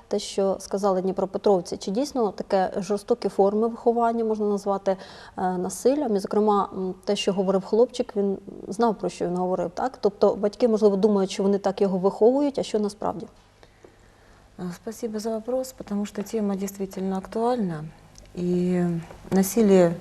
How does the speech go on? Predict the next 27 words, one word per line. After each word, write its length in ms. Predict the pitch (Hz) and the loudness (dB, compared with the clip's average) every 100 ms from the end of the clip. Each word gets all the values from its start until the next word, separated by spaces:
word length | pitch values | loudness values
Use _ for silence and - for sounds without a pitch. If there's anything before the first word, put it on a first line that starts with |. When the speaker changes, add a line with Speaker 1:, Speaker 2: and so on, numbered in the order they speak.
| - - | -12 -18
Speaker 2:
в 40 | |
семье, 340 | - 185 180 175 | 0 2 2 0
к 40 | |
сожалению, 600 | - 180 190 180 170 165 - - | 0 0 2 2 0 -2 -6 -6
присутствует 640 | 196 190 240 - 170 165 | -6 2 0 0 -4 -2
у 60 | 165 | -2
нас. 220 | 165 160 | -4 -2
Эти 200 | 185 185 | -2 -2
случаи 420 | 185 202 190 185 | 0 -2 2 2
не 120 | 180 185 | 2 2
настолько 480 | 180 - 170 - | -2 -4 -4 0
редкие. 440 | 185 214 - - 160 - - - - - - - - - | 2 0 -2 -6 -6 -10 -18 -18 -16 -18 -20 -20 -10 -2
Это 180 | 190 196 | 4 6
может 220 | 196 185 | 6 4
быть 140 | 190 | 2
насилие 460 | 196 190 185 180 175 | 2 2 4 6 4
и 120 | 233 | 2
физическое, 760 | - 196 202 - 190 - 175 | 0 2 2 2 -4 -2 -2
то 100 | 170 | -2
есть 240 | 170 - - - - | -4 -4 -14 -6 2
принесение, 720 | 196 196 190 185 180 170 165 - - 165 | 6 6 4 4 4 2 0 -8 -8 0
э, 160 | 165 | 4
нанесение 600 | 180 190 190 185 175 170 | 8 8 6 4 4 6
ребенку, 720 | 175 180 175 165 - 156 156 - | 4 4 2 2 2 0 2 -2
э, 460 | 160 156 156 156 156 | 0 0 0 -2 0
травм 400 | 170 170 151 156 151 - - - | 4 4 4 0 -4 -12 -18 0
физических, 680 | 175 175 165 156 - 151 | 2 4 2 -2 -2 -6